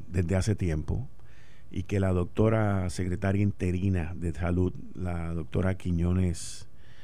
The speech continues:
de Longo, entró y rompió con todos los esquemas que habían ahí antes, muy correctamente.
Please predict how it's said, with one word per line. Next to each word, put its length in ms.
de 180
Longo, 480
entró 760
y 260
rompió 640
con 220
todos 180
los 140
esquemas 400
que 100
habían 320
ahí 220
antes, 360
muy 320
correctamente. 1000